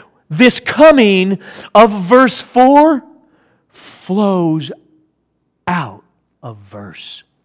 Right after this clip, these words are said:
three. Verse four, our approaching, our coming to him. Okay, who's the him? The him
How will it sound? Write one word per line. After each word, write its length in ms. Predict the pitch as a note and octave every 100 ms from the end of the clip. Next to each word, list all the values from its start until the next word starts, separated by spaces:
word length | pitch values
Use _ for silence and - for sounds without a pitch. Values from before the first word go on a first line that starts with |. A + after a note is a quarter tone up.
| _ _
three. 500 | _ _ - F#3 _ _ _ _ _ _ _ _ _ _ _ _ _ _ _ _ _ _ _ _ - - - - -
Verse 340 | C#3 B3 C4+
four, 580 | - C#4 B3 B3 C4 B3+ _ _ _ _ _ _ _ _ _ _ -
our 200 | G3+ A#3+
approaching, 800 | B3 - C4 C4+ C4+ - C#4 C4+
our 200 | G3 G#3
coming 520 | - C4 C4+ C#4 C4+
to 160 | C4+ C#4
him. 540 | A#3 C4 A#3+ B3+ D4 D#4 - - - _ _ _ _
Okay, 340 | B2 - C#3 E3+ - - _ _ _ _ -
who's 320 | G3+ D4+ B3+
the 120 | D#4+
him? 640 | D4+ E4+ F4 B3 D#3+ B2 G2 _ _ _ _ _ _ _ _ _ _ _ _ _ _ _
The 180 | C3 C3
him 580 | C3 G3 F3+ A#2+ B2 B2